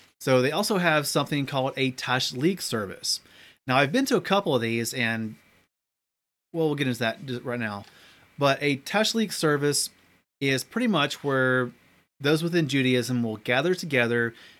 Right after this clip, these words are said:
generally near a flowing stream of water, like a creek or a brook or something like that. Possibly even a lake, but usually moving water. And they'll take pieces of bread and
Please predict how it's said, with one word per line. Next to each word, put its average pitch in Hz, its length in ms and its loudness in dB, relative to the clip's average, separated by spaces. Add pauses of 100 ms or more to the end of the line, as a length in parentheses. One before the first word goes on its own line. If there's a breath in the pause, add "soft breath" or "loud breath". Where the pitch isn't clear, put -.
(120)
generally 208 460 2
near 147 560 2
a 131 220 4
flowing 170 640 2
stream 143 500 -2
of 120 140 -6
water, 113 360 -2
like 107 140 -6
a 117 300 0 (160)
creek 143 500 -2
or 120 160 -4
a 113 60 0
brook 117 400 -2
or - 20 -16
something 120 220 -6
like 110 140 -6
that. 107 260 -8 (1200)
Possibly 175 340 0
even 123 500 -2
a 117 80 -12
lake, 110 400 -6
but 113 300 -8
usually 151 400 0
moving 117 360 -2
water. 104 360 -12 (640 loud breath)
And 147 80 -2
they'll 170 100 4
take 180 300 0
pieces 220 340 -2
of 180 160 -2
bread 127 520 0 (480 soft breath)
and 127 480 2